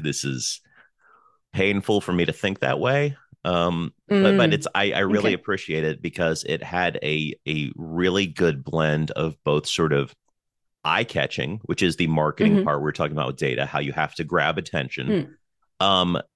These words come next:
Speaker 1: co-, a conveyance of data, both in terms of the look at the volume of workouts, look at the type
Speaker 2: Mm.
Speaker 1: of workouts, and then also the,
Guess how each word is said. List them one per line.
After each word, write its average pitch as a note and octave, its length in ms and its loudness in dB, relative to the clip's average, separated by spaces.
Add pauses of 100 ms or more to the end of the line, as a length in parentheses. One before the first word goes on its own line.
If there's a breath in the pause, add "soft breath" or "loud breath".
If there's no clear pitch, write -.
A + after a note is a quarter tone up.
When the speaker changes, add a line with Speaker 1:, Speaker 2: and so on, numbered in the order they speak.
(220)
Speaker 1:
co-, - 240 0
a - 80 -2
conveyance G2 560 2
of F#2+ 200 -6
data, C#2 540 -2
both E2 320 0
in E2 80 0
terms E2 320 0
of E2 140 0
the D#2 120 -2
look C#2 180 -6
at D#2+ 100 -4
the E2+ 60 0
volume D#2 360 4
of D#2 120 2
workouts, D2 760 -2
look E2 140 -4
at C#2+ 60 -4
the - 80 -4
type - 280 0
Speaker 2:
Mm. D2 60 -10
Speaker 1:
of C#2+ 80 -8
workouts, C2 520 -2
and F#2 100 0
then F2+ 120 4
also E2+ 500 0
the, D2 260 -4